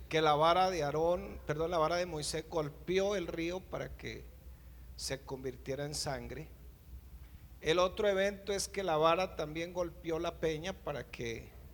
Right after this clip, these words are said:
saliera agua. Y el otro evento también, ya pronto a pasar a la tierra prometida, también golpeó la peña y salió agua.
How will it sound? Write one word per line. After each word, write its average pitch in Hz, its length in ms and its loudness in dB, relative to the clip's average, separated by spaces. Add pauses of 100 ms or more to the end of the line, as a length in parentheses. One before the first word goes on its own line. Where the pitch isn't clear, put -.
(120)
saliera 139 680 2
agua. 143 280 2 (920)
Y 143 100 0
el 180 140 6
otro 180 280 4
evento 196 440 4
también, 165 500 -2
ya 165 340 0
pronto 170 520 0
a 131 160 -2
pasar 143 420 0
a 160 80 0
la 123 320 -6
tierra 143 280 -4
prometida, 147 680 -8 (920)
también 147 560 -2
golpeó 151 480 0
la 151 200 0
peña 139 400 -2 (460)
y 113 80 -8
salió 113 580 -4 (120)
agua. 117 480 0